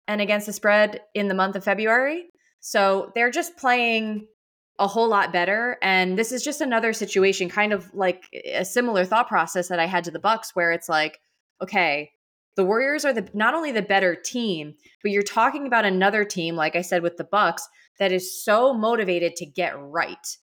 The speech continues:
where they had, like, the first half of the season was tumultuous. There were a lot of struggles.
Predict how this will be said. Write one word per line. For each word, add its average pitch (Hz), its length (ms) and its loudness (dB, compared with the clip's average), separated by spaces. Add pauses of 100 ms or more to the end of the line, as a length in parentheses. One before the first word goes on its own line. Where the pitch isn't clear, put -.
(220)
where 170 420 0
they 175 100 0
had, 190 480 0
like, 175 180 -2
the 170 60 -6
first 233 260 -2
half 202 200 -2
of 190 40 -18
the 185 80 -6
season 180 380 -6
was 151 160 -10
tumultuous. 202 1000 2 (380)
There 170 140 0
were 151 240 -6
a 165 100 -2
lot 151 160 -2
of 156 60 -12
struggles. 208 840 -2